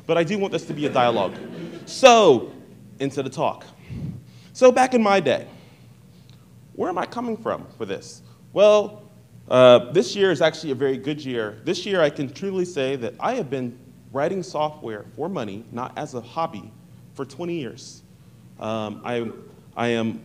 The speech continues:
actually, I can say that I have been doing this for literally most of my life. This is, this is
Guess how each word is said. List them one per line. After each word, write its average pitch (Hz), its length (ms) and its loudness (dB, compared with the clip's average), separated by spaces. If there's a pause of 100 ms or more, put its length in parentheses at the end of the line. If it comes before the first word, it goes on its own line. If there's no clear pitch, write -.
(100)
actually, 156 380 -2
I 127 80 0
can 135 120 -10
say 160 240 0
that 139 240 -4
I 165 140 -8
have 202 120 -4
been 143 160 -4
doing 160 300 0
this 117 260 -6 (280)
for 220 100 0
literally 180 560 0
most 123 320 -4
of 120 100 -12
my 110 160 -8
life. 110 440 -10 (340)
This 123 180 -10
is, 120 260 -8 (140)
this 123 200 -10 (140)
is 147 400 -4